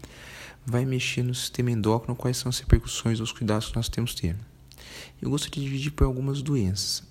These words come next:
A primeira dela é a parte da tireoide. Nós sabemos que a doença autoimune na tireoide é muito frequente, seja ela pela tireoidite Hashimoto ou pela doença de Graves.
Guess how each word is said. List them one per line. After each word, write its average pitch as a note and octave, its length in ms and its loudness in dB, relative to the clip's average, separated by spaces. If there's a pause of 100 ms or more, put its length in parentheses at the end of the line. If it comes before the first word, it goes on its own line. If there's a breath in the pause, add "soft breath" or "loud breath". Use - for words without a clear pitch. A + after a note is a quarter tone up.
A D3+ 60 -8
primeira D3 340 0
dela C#3 240 0
é D#3 120 -2
a C#3+ 80 8
parte C3 240 4
da C3 100 0
tireoide. A2 760 2 (920 loud breath)
Nós - 120 -4
sabemos D3 280 -2
que - 100 -4
a - 180 -2
doença C3 480 0
autoimune A#2+ 460 0
na A#2+ 60 2
tireoide A#2+ 380 0
é - 20 0
muito C3 180 -2
frequente, A2 540 0
seja G#2+ 260 -2
ela G#2+ 100 -2
pela - 160 6
tireoidite G2 580 0
Hashimoto A2 680 0 (140)
ou B2+ 100 -2
pela C3 220 2
doença B2 340 0
de C3+ 80 -2
Graves. G2+ 640 0